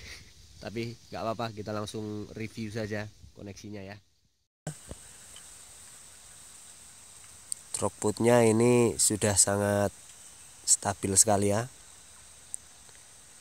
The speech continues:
Ini koneksi yang sedang digunakan. Nah, koneksi ini, ini,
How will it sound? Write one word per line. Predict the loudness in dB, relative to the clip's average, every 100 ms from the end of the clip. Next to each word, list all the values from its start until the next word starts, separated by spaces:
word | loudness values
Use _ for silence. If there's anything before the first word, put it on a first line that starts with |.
| -20 -20 -20 -16 -8
Ini | 0
koneksi | 2 2 2 4
yang | 6
sedang | 4 0
digunakan. | -4 -4 -2 0 0 -2 -6 -18 -20 -20 -20 -20 -20 -20 -20 -20 -20 -20 -20 -20 -20 -20 -20 -20 -20 -20 -20 -20 -20 -20 -20 -20 -20 -8
Nah, | -2 0 -2 -4 -6
koneksi | -2 0 2 2 0 0
ini, | 0 2 2 2
ini, | 2 4 6 6